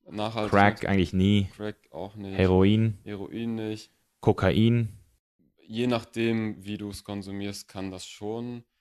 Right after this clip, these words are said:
Speaker 1: auch M D M A ähnlich wirken und sehr öffnend wirken, dass du mit dem Partner offen redest. Das Problem ist, wie ge-, gerade gesagt, die, ähm, Gesellschaft, die bestimmt halt, wie du eine Substanz siehst.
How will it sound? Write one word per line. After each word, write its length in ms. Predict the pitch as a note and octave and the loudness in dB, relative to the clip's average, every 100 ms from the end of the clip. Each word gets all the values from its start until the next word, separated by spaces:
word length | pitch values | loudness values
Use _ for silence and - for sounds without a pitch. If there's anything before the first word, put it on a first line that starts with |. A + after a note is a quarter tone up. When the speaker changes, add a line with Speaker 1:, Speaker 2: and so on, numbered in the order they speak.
| _ - | _ -6
Speaker 1:
auch 320 | G#2+ G#2+ - | -6 -6 -8
M 220 | G#2 G#2+ | -8 -8
D 80 | G#2 | -6
M 160 | G2+ F#2+ | -8 -8
A 160 | G2 | -8
ähnlich 380 | - F2+ F2 F2 | -8 -12 -14 -14
wirken 320 | F2 E2 F2 _ - | -16 -16 -20 _ -16
und 220 | F#2 F2+ _ _ _ _ | -14 -14 _ _ _ _
sehr 560 | - G2 G2+ G2+ G2 _ _ | -12 -8 -6 -6 -8 _ _
öffnend 500 | A#2 A2 A2+ G#2 G2 | -10 -8 -8 -10 -8
wirken, 380 | G2 G2 F#2+ F#2+ | -12 -12 -14 -12
dass 200 | F#2+ - | -12 -12
du 80 | G2 | -14
mit 160 | F#2+ | -12
dem 160 | F#2+ F#2 | -14 -12
Partner 520 | G2 G2+ G#2 G2+ G2+ _ _ _ - | -12 -12 -10 -10 -10 _ _ _ -8
offen 320 | G#2+ - A2 | -8 -6 -8
redest. 420 | G#2+ A2 G2+ - - _ - | -6 -6 -6 -10 -18 _ -12
Das 160 | G#2+ | -12
Problem 340 | - A2 C3 C#3 | -8 -2 0 2
ist, 200 | C#3 A#2 | 0 -4
wie 140 | A#2+ | -6
ge-, 160 | A#2+ - _ | -6 -12 _
gerade 320 | G#2+ A2 A2+ | -4 -4 -4
gesagt, 440 | G#2 G#2 A2+ A#2 _ _ - | -6 -4 -4 -6 _ _ -10
die, 300 | G#2 G#2 G2+ | -8 -6 -6
ähm, 240 | F#2+ F#2+ | -6 -8
Gesellschaft, 600 | F#2+ G2 A#2 A#2+ A#2 - _ - - | -8 -6 -6 -6 -10 -12 _ -20 -12
die 100 | A2+ | -10
bestimmt 480 | G#2+ A2 - A2 G#2 | -8 -10 -8 -10 -8
halt, 160 | G#2 G2+ | -10 -8
wie 100 | G#2 | -8
du 60 | |
eine 140 | G#2 G2 | -6 -8
Substanz 600 | G2 - - G2+ G2 - | -12 -14 -10 -10 -8 -8
siehst. 300 | A2+ - | -8 -8